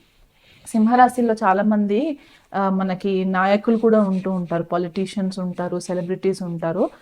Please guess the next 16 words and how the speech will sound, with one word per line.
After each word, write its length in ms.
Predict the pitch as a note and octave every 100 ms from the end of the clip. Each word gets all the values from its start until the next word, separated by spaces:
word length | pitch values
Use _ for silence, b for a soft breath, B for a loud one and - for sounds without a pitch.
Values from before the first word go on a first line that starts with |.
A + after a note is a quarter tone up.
| b b -
మీకు 320 | A3 A#3+ B3
కొద్దిపాటిగా 800 | B3 G#3+ F#3+ G#3 F#3+ F#3 G#3 A3+
ఫాల్స్ 400 | G#3+ F3+ F3 F#3+
అలిగేషన్స్ 680 | G3 F#3+ F#3+ F#3+ F#3+ F#3+ F#3+
అయ్యే 220 | E3 F3
ఛాన్సెస్ 540 | F3 F3 E3+ - F#3+
కనిపిస్తున్నాయి 800 | - F#3 F3+ F3+ F3+ G3 E3+ E3+
కాబట్టి 520 | E3+ E3+ E3 E3 G#3+ A3+
ఆ 140 | F3
కోణంలో 460 | F3+ G3 F#3+ F#3 F#3
కూడా 220 | F3+ F3+
కొద్దిపాటిగా 640 | G3+ F3+ E3 F3 F3 F3+ F#3
కేర్‌ఫుల్‌గా 520 | F3+ E3+ - F3+ F3+
ఉండడానికి 560 | E3 E3 E3 D#3 E3+
ట్రై 240 | F#3+ F3 E3
చేయండి. 520 | D#3+ F3 E3 E3+